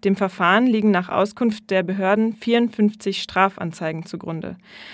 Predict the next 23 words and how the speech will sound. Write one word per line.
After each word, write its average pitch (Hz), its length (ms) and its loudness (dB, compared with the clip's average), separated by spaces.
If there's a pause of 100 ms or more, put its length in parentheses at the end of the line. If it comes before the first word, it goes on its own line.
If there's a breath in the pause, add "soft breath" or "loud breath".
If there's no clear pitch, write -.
(220 loud breath)
Sechsunddreißig 190 800 0
dieser 233 260 2
Anzeigen 220 480 2
richten 214 340 0
sich 196 220 -2
gegen 190 220 -2
die 180 80 -4
Stadt 165 260 -6
Magdeburg, 214 640 0 (160)
den 196 140 2
Veranstalter 190 560 0
des 165 200 -8
Weihnachtsmarktes 214 880 0
oder 196 200 0
die 185 100 -4
Polizei. 185 640 -6 (600 loud breath)
Weitere 220 320 2
achtzehn - 420 2
Anzeigen 208 560 2
richten 196 320 0
sich 202 340 -2
gegen 190 300 0
Unbekannt. 190 680 -2